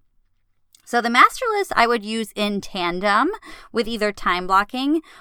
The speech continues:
or my three to-dos every day, or with both of them. You can actually use all three of these tactics as one.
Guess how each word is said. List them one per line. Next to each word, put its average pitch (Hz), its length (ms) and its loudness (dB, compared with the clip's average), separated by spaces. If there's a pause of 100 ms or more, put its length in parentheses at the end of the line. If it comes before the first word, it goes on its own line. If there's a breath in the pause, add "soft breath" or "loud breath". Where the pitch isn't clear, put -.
(140 loud breath)
or 208 180 6
my 196 160 0
three 185 760 -10
to-dos 185 760 -4
every 185 220 -4
day, 190 420 -2 (1200 soft breath)
or 208 220 4
with 185 180 -4
both 175 220 0
of 170 140 -8
them. 113 360 -4
You 208 120 -4
can 262 100 4
actually 240 300 2
use 190 240 -4
all 185 240 2
three 185 280 -8
of 170 120 -6
these 160 320 -10
tactics - 640 -4
as 170 160 -6
one. 139 540 -8